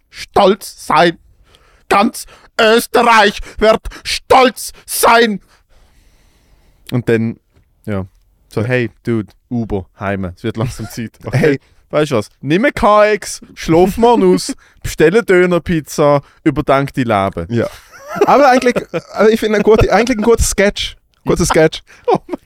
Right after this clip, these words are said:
Speaker 1: Gott.
Speaker 2: Wirklich ein guter Sketch. Ich hab die
Speaker 1: Ja.
Speaker 2: Sketch-Idee gehabt von
Speaker 1: Gute, gute Kostüm-, ist mir jetzt gerade eingefallen, aber wahrscheinlich eine von der, äh, überdenktesten Kostümideen, die ich habe. Es ist zwischen dem und dem blöden,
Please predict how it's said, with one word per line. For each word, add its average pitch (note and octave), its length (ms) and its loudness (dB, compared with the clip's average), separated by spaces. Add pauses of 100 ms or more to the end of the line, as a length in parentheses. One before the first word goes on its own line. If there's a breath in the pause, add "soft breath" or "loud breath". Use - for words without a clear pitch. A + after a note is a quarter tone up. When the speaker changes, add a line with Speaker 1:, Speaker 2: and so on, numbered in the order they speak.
Speaker 1:
Gott. - 60 -4
Speaker 2:
Wirklich - 220 2
ein F#3+ 80 0
guter E3+ 220 2
Sketch. D3+ 380 0
Ich E3+ 120 4
hab F3+ 80 4
die F3+ 60 0
Speaker 1:
Ja. D3+ 40 -4
Speaker 2:
Sketch-Idee E3 640 0
gehabt D3 220 0
von C#3+ 200 0
Speaker 1:
Gute, A3+ 200 -2
gute F#3+ 240 -4
Kostüm-, F3+ 280 -4
ist E3+ 120 -6
mir F3 80 -2
jetzt E3+ 320 -2
gerade F3 160 -2
eingefallen, E3+ 280 -2
aber B2+ 160 -2 (100)
wahrscheinlich F#3 460 -4
eine E3+ 220 -4
von D#3+ 140 -6
der, D3 180 0 (100)
äh, C3+ 40 -8 (100)
überdenktesten C#3+ 1040 -2
Kostümideen, C#3 720 -2
die C#3 60 -4
ich C#3 40 -10
habe. B2+ 140 -2 (140 soft breath)
Es D#3+ 140 -2
ist E3+ 180 -6
zwischen E3 260 -4
dem D#3+ 320 0 (180 soft breath)
und D#3 160 -4
dem D#3 140 -2
blöden, D3+ 440 2